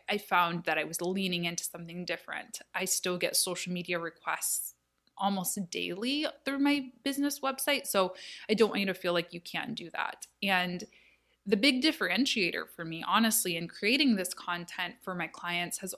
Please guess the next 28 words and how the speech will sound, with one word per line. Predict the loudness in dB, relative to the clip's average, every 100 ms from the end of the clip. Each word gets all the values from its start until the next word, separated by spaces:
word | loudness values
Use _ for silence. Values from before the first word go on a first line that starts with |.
| -4
also | -2 0 0
been | -2 -2 -4
that | -4 -4
it's | 0
social | 0 0 -4 -6 -10
first. | -8 -6 -4 -4 -2
Like, | 0 2
it's | 0 0 -4
social | 0 0 0 -2 -6 -6
videos. | -6 -6 -10 -4 2
I'm | 6
not | 8 6
making | 2 0 -4 -10
films. | -8 -4 -4 -4 -4 -2 0
I'm | 2 2
not | 4 4 2
making | -2 -4 -8
commercials | -6 0 2 2 -2 -6
even. | -10 -10 -6
I | -2 2
am | 4
making | 2 2 -2 -2
videos | -2 0 0 -2
to | -6
live | -6 -4 -4
on | -6
social | -6 -6 -6
media. | -6 -4 -2 0